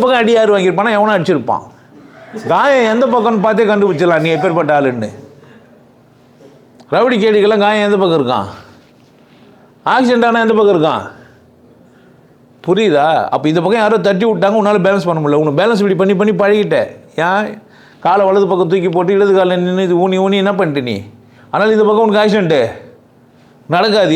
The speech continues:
எந்த பக்கம் தான் ஆக்சிடென்ட் நடக்கும்? அப்ப மூஞ்சில அடிபட்ட வச்சே கண்டுபிடிச்சிடலாம், இது ஆக்சிடென்ட்டா எவனா அடிச்சானான்ட்டு. புரியுதா? இது எப்படி கத்துக்கின? உனக்கு தேவை இருந்தா, ஏன் என்ன ஆராய்ச்சி பண்ற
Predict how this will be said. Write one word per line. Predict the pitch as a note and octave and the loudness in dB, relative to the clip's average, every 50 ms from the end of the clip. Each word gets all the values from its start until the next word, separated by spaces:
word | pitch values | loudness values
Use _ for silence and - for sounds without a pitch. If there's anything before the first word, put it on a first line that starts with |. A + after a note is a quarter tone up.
| F3+ | 0
எந்த | F#3+ A3 A3 G#3+ | 2 0 2 2
பக்கம் | A3 G#3+ G#3+ A3 | 2 2 2 2
தான் | G#3+ | 2
ஆக்சிடென்ட் | G#3+ G#3 G#3 F#3+ F3+ | 2 2 0 0 0
நடக்கும்? | D#3+ D3 C#3 C3+ B2 G2+ F#2+ - - - - - - _ _ _ _ _ _ _ _ _ _ _ _ _ _ _ _ _ _ _ _ _ - A#2+ | 0 0 0 0 -2 -4 -6 -8 -14 -20 -20 -20 -20 _ _ _ _ _ _ _ _ _ _ _ _ _ _ _ _ _ _ _ _ _ -6 -4
அப்ப | C3 D#3 E3+ D#3+ | 0 0 2 2
மூஞ்சில | G3+ B3 B3+ A#3+ A#3 A3+ | 2 2 2 2 2 2
அடிபட்ட | C4 B3+ A#3+ A#3+ A#3 A#3+ | 2 2 2 2 2 2
வச்சே | A#3 F#3+ A3+ A3 | 2 2 2 2
கண்டுபிடிச்சிடலாம், | A3 G#3+ A3 G#3+ G3+ D#3+ F#3 F3+ E3+ D#3+ E3 | 2 2 2 0 0 0 0 2 2 2 2
இது | E3 F3 | 2 2
ஆக்சிடென்ட்டா | G3 G3+ F3 G3+ G3 F#3 G#3 G#3+ G3+ | 2 2 2 0 0 0 0 0 0
எவனா | G3 G3+ G3 F3+ | 2 0 0 0
அடிச்சானான்ட்டு. | D3 F3 F3+ E3 D#3+ D#3 C#3 A#2+ - A2 G2 G2+ - - - - - - - - - - - - - - - - - - - - - - - - - - - - | 0 -2 -2 -2 -2 -4 -4 -4 -4 -6 -6 -6 -10 -18 -20 -20 -20 -20 -20 -20 -20 -20 -20 -20 -20 -20 -20 -20 -20 -20 -20 -20 -20 -20 -20 -20 -20 -10 -4 -2
புரியுதா? | G#3+ A#3+ B3 G3 A#2+ F2+ A#2+ D3+ D3 - - - - - - - - - - - _ - E3 | 0 0 0 0 0 0 0 0 -2 -2 -6 -14 -20 -20 -20 -20 -20 -20 -20 -18 _ -4 -2
இது | F3 G3+ | 0 2
எப்படி | G3+ G#3 G#3 | 2 2 2
கத்துக்கின? | F#3 F3+ C#3 F3 D3+ C3 A2 F#2+ F#2 - - - - - - - _ _ _ _ _ _ _ _ _ _ _ _ _ _ _ _ _ _ _ _ _ _ _ _ _ - _ _ - - - _ _ _ - | 0 0 0 -2 -2 -2 -4 -6 -6 -10 -20 -20 -20 -20 -20 -20 _ _ _ _ _ _ _ _ _ _ _ _ _ _ _ _ _ _ _ _ _ _ _ _ _ -20 _ _ -20 -20 -20 _ _ _ -18
உனக்கு | - A2+ A#2 - - | -14 -12 -8 -2 0
தேவை | D3+ D#3 D#3 D#3 C#3+ | 0 2 2 0 0
இருந்தா, | A#2+ A#2+ B2 F#2 C#2 - A2+ | -2 -2 -4 -4 -4 -8 -8
ஏன் | C3+ D#3 D#3 C#3 | -8 -6 -8 -8
என்ன | C3+ C#3 D3 C#3 C3+ C3 B2+ C#3+ | -8 -8 -8 -8 -6 -4 -2 -2
ஆராய்ச்சி | D3 C#3 C#3+ - C3 C3 | -2 -2 -4 -6 -12 -12
பண்ற | B2 A#2+ | -10 -10